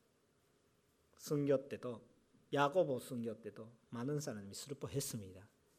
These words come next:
순교 자체가 참 장수하면서 좋은 일이다. 아니, 슬픈 이야기입니다. 확실하게 슬픈 이야기입니다. 여러분, 순교하는 사람이 찬송하는 그런, 그런 거 아니에요. 그거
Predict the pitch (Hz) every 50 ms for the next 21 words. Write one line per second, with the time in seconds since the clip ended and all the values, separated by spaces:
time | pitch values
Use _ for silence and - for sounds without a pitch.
0 | _ _ _ _ _ _ _ _ _ _ _ _ _ - - 240 254 254 262 262
1 | - - 143 135 - 175 160 160 147 123 - - - - - 196 240 214 - -
2 | - 165 160 170 196 202 185 175 170 165 156 160 - - 175 190 233 277 277 240
3 | 190 165 156 135 113 127 165 170 143 131 - - - 359 392 392 - 370 403 392
4 | 330 196 165 139 135 123 117 107 110 - - - - - 143 123 104 - - -
5 | _ - - - - - 269 269 - - - 339 262 202 175 - 285 269 269 -
6 | 330 277 202 180 165 143 123 110 107 104 98 110 110 110 113 - _ _ _ _
7 | _ _ _ _ _ _ _ _ _ _ _ _ _ _ _ _ _ _ - 240
8 | 294 277 294 262 - 330 349 349 339 330 294 330 349 339 320 294 285 269 262 254
9 | 240 - - - 311 349 285 349 339 330 302 294 277 254 247 - 330 571 - -
10 | - - - - - 339 370 381 349 285 190 190 196 196 175 143 143 139 139 -
11 | - - - - - 294 320 311 285